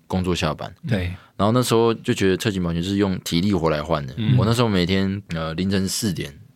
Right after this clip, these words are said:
Speaker 1: 开始上就要加班，因为人手不足。
Speaker 3: 这么早？
Speaker 1: 然后四点上到晚上七点。
Speaker 3: 哇，天哪！
Speaker 1: 如果是做那个，我，我那时候我会觉得我宁可去当兵好了。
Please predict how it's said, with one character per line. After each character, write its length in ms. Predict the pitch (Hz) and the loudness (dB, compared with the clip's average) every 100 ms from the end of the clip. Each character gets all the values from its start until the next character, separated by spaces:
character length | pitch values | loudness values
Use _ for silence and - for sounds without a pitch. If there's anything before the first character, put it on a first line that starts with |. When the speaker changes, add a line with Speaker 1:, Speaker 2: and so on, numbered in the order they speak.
| _ - | _ -4
Speaker 1:
开 160 | 101 | 0
始 40 | 85 | 0
上 280 | - 85 | 0 0
就 80 | 82 | 2
要 40 | 90 | 2
加 220 | - 80 | 2 0
班， 180 | 76 76 82 _ - | 0 -6 -10 _ -4
因 80 | 104 | 0
为 60 | 104 | 2
人 120 | 92 | 2
手 160 | 95 82 | 2 0
不 140 | 87 | -2
足。 240 | 82 - - | -6 -10 -4
Speaker 3:
这 80 | 127 | -4
么 40 | |
早？ 300 | 110 98 - | -2 -6 -6
Speaker 1:
然 80 | - | -2
后 60 | 123 | 0
四 100 | 113 | 2
点 140 | 92 | 0
上 140 | 85 95 | 2 2
到 60 | |
晚 160 | 92 80 | 2 0
上 120 | 87 | -2
七 220 | 87 - | -2 -2
点。 180 | 82 80 - - _ | -2 -4 -6 -20 _
Speaker 3:
哇， 440 | 151 156 127 95 87 | 4 6 6 2 0
天 320 | - 127 113 | 4 4 4
哪！ 120 | 104 82 - _ | 0 -6 -14 _
Speaker 1:
如 180 | - 113 | -2 4
果 140 | 120 | 4
是 160 | 95 110 | 4 2
做 240 | 104 110 | 2 2
那 80 | 95 | 4
个， 160 | 87 85 | 2 2
我， 300 | 85 85 - | 0 -2 -4
我 120 | 87 | -4
那 80 | 90 | -4
时 80 | 95 | -2
候 80 | 92 | 0
我 80 | 90 | 0
会 80 | |
觉 120 | 85 80 | 0 -2
得 160 | 64 53 | -2 -4
我 100 | 73 | -8
宁 160 | 80 | -6
可 300 | 82 73 69 101 - - | -4 -6 -6 -14 -20 -6
去 100 | - | 0
当 160 | 85 | 0
兵 160 | 78 82 | 0 -4
好 140 | 80 | -6
了。 60 | - | -10